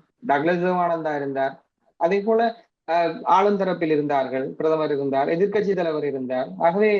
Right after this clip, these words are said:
இந்த விடயங்கள் எல்லாம் அப்படியே உள்வாங்கப்பட்டுத்தான் அந்த, அந்த கட்டமைப்பு வந்து உருவாக்கப்பட்டது. அது ஒரு வழிநடத்தல் குழு புதிய அரசியலமைப்புக்காக. ஆகவே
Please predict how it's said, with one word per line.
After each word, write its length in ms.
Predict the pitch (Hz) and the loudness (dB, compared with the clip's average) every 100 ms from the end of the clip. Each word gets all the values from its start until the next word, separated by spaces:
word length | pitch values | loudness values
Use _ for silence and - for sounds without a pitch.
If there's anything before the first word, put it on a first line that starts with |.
| 196 - _ - | -2 -14 _ -8
இந்த 260 | 170 196 208 | -2 0 2
விடயங்கள் 440 | 196 208 220 214 | 2 0 0 -2
எல்லாம் 240 | 214 220 220 | -2 -2 -4
அப்படியே 420 | 196 208 208 208 | -4 -4 -2 -2
உள்வாங்கப்பட்டுத்தான் 920 | 196 202 202 190 185 170 196 202 202 | 0 -2 -4 -6 -6 -4 -2 0 0
அந்த, 480 | - 165 165 160 160 | -2 -2 0 0 0
அந்த 260 | 156 160 | -2 -4
கட்டமைப்பு 500 | 160 165 180 175 170 | -2 -2 -2 -2 0
வந்து 180 | 160 156 | 0 2
உருவாக்கப்பட்டது. 640 | 160 165 147 143 120 127 | 2 0 -2 -6 -6 -2
அது 120 | 123 120 _ _ 143 | -2 -4 _ _ -4
ஒரு 180 | 160 | -2
வழிநடத்தல் 480 | 185 175 180 170 160 | 0 -2 -2 -4 -4
குழு 200 | 151 170 | -2 -2
புதிய 260 | 185 180 170 | -2 -4 -2
அரசியலமைப்புக்காக. 640 | 165 175 170 160 - - - | -2 -2 -2 -4 -4 -2 -2
ஆகவே 260 | 147 175 | 0 -2